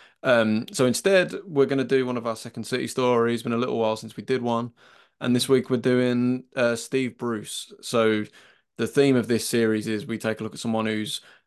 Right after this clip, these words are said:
maybe as a player or as a manager has represented both Blues and Villa in some capacity. And we look at their time at both clubs and their sort of legacy and so on. Uh, so yeah, this week's Bruce obviously has a huge legacy at both clubs.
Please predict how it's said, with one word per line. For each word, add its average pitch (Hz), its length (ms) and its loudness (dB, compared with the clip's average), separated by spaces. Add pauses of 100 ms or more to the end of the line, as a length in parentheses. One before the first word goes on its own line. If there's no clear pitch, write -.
(240)
maybe 113 220 2
as 104 80 -4
a - 20 -8
player 120 460 4
or 117 120 2
as 117 100 0
a - 20 -2
manager 120 440 0
has 110 160 -6
represented 113 440 -6
both 107 240 -4
Blues 117 240 0
and 117 180 0
Villa 117 320 0
in 117 80 -10
some 120 180 -8
capacity. 117 720 -4 (560)
And 117 160 2
we 117 340 2
look 123 140 -4
at 127 60 -2
their 113 100 0
time 123 340 0
at 117 60 -4
both 113 240 -4
clubs 117 320 -2
and 110 160 -8
their 107 80 -8
sort 123 220 -10
of - 20 -6
legacy 110 460 -2
and - 160 -12
so - 240 -6
on. 156 180 -8 (560)
Uh, 123 160 4
so 131 140 2
yeah, 143 100 8
this 113 180 2
week's 117 420 2 (100)
Bruce 123 420 2
obviously 113 280 -2
has 110 100 0
a 107 40 -4
huge 131 300 0
legacy 110 380 -2
at 107 100 -8
both 110 240 0
clubs. 110 300 -4